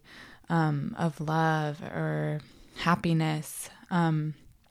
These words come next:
you know, like, we can't be happy until we have this one thing, or we can't rest until we do all of these things. Um, I mean, talk about retirement, how, <laughs> you know, we save up for retirement to hopefully one day stop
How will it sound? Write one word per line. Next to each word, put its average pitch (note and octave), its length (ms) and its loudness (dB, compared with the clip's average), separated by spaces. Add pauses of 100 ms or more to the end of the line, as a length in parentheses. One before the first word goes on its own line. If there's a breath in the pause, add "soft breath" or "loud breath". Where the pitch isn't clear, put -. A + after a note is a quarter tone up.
(400)
you F#3+ 120 8
know, F3+ 140 12
like, E3+ 180 4
we F3+ 80 4
can't - 420 6
be F3+ 120 4
happy E3 480 -2
until E3 440 0
we D#3+ 120 -2
have D#3+ 400 0
this E3 240 -4
one E3 200 -2
thing, E3 360 0
or E3 140 0
we E3 120 -2
can't - 460 2
rest E3+ 560 4 (440 loud breath)
until F3 380 4
we E3 140 4
do E3 360 4
all D#3+ 220 0
of D#3 140 -2
these D#3 260 -6
things. E3 680 -2
Um, E3 400 -2 (200)
I G#3 60 -2
mean, F3 160 6
talk G3+ 260 4
about F#3+ 240 2
retirement, F#3+ 680 8
how, F3 440 8
<laughs> - 80 2
you A#3 100 12 (720 loud breath)
know, G3 220 8 (140)
we F#3+ 240 6
save G3 480 8
up F#3 240 6
for F3+ 100 2
retirement E3+ 760 4
to E3+ 80 2
hopefully F3 440 2
one E3 280 4
day E3 180 4
stop F3 500 4